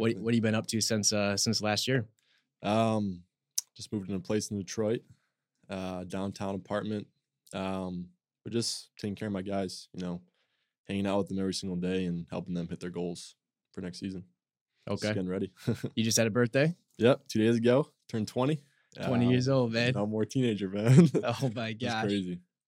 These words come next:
Speaker 1: Uh, you feeling, you feeling old?
Speaker 2: Um, yeah, man, honestly. <laughs> 'Cause I always act older than my age. Everyone thinks I'm, uh,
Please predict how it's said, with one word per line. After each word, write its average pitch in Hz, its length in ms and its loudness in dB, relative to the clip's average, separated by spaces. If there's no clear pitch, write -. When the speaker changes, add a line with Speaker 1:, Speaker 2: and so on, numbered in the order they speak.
Speaker 1:
Uh, 101 340 -2
you 98 60 -6
feeling, 107 300 -2
you 113 100 -8
feeling 110 240 -2
old? 117 340 -2
Speaker 2:
Um, 127 520 8
yeah, 98 320 -2
man, 95 400 -6
honestly. 95 540 -6
<laughs> - 20 -6
'Cause 135 600 2
I 110 80 4
always 113 240 6
act 107 220 4
older 107 180 2
than 92 100 -4
my 90 120 -4
age. 95 280 0
Everyone 95 280 -6
thinks 92 340 -6
I'm, 90 260 -8
uh, 90 240 -8